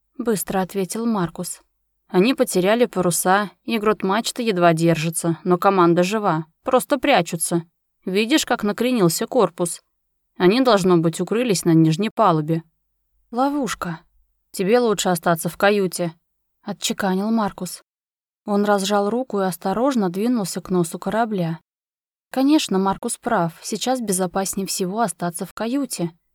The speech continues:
и раньше я бы так и сделала. Но за то время, что я жила на Лоросе, мой характер несколько переменился. Забиться в каюте и ждать?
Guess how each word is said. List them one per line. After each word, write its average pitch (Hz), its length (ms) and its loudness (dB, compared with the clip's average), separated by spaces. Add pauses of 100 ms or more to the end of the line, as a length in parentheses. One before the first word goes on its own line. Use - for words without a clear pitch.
(180)
и - 100 -6
раньше 214 380 0
я 175 100 2
бы 170 140 0
так 175 220 -2
и 233 40 -2
сделала. 202 560 -2 (540)
Но 220 100 -2
за 220 140 2
то 233 100 -4
время, 220 340 -2
что - 160 -6
я 190 200 -2
жила 190 240 -2
на 180 160 2
Лоросе, 180 560 -2 (380)
мой 220 180 0
характер 240 520 0
несколько 208 460 -2
переменился. 220 840 0 (480)
Забиться 220 560 -2
в - 80 -20
каюте 214 500 -4
и 220 40 -2
ждать? 214 460 -4